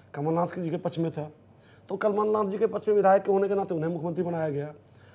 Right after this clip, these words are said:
और इनकी आकांक्षा ज़्यादा थी। तो हो सकता है कि आप अपनी आकांक्षाओं को पूरा करने के लिए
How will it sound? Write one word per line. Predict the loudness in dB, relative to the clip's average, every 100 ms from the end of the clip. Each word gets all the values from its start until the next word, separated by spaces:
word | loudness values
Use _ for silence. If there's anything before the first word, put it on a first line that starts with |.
| -2
और | 2 4
इनकी | 4 2 4
आकांक्षा | 4 2 -4 -8 2 2 4 4
ज़्यादा | 4 4 2
थी। | -2 -12 -16 _ -20 -20 -20 -4
तो | -2
हो |
सकता | 0 0 0
है | -2
कि | -2
आप | -6 -6 -12 -6
अपनी | -2
आकांक्षाओं | -2 -2 -2 -2 -2
को | -4
पूरा | -2 -2
करने | 0 4 6
के | 6
लिए | 0 -4